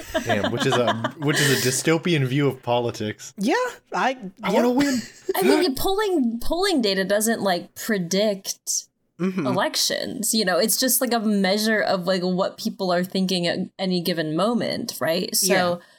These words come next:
Speaker 3: I think, I think that is, you know, an issue that we have just, like, with, you know, statistical literacy in America and how, I guess, the media has portrayed polls.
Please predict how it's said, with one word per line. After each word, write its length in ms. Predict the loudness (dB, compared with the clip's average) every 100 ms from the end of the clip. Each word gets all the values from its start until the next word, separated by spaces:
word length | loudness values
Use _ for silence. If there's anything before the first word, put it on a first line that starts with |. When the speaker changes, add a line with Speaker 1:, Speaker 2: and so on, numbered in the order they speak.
| _ _ -12 -4
Speaker 3:
I 100 | -2
think, 400 | 0 0 0 -4 -12 -20 _ _ _ _ _ _ _ _ _ _ _ _ _ _ _
I 100 | -4
think 240 | 0 2 2
that 160 | 0 2
is, 280 | 0 -2 -2
you 120 | -2
know, 120 | 0
an 140 | 0 0
issue 320 | 0 0 0
that 160 | -2 -2
we 100 | -2
have 540 | -2 -2 -4 -4 -6
just, 260 | -2 -2 -2
like, 220 | -4 -4 -4
with, 280 | -2 -2 -6 _ _ _ _ _ _ -4
you 140 | -2
know, 160 | -2 -2
statistical 680 | -2 0 0 -2 -2 0 0
literacy 840 | 0 0 0 0 0 0 -2 -6 _ _ _ -4
in 160 | -2
America 840 | 0 2 2 2 0 -2 -2 -2 -4
and 480 | -4 -4 -2 -4 -6 -6 -4
how, 360 | -2 0 0
I 120 | -2
guess, 160 | 0 -2
the 140 | -2
media 360 | -2 0 -2 -2
has 220 | -2 -4
portrayed 800 | -6 -8 -12 -10 -8 -6 -6 -8 -12
polls. 800 | -12 -4 -2 -2 -4 -2 -2 -4